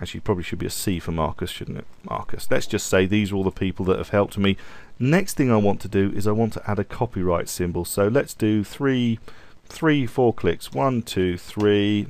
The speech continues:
See if that works. Can't see them. So control key on the P C, command key on the Mac, pull down so I can see it.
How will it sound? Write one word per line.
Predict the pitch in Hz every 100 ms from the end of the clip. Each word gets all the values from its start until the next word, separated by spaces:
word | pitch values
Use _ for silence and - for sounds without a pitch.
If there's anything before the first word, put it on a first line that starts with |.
| 107
See | - 92
if | -
that | 76 -
works. | 101 101 101 - - - -
Can't | - 139 127 -
see | - 139 135
them. | 101 113 - - - - - - - -
So | - 87
control | - 95 - - 92 92
key | - 104
on | 104
the |
P | - 104 101
C, | - 101
command | - 92 92 98 98
key | -
on | 104
the | 104
Mac, | 110 - -
pull | - 95 98 110
down | 120 127 127 127
so | 107
I | 98
can | -
see | 98 - 113
it. | 123 -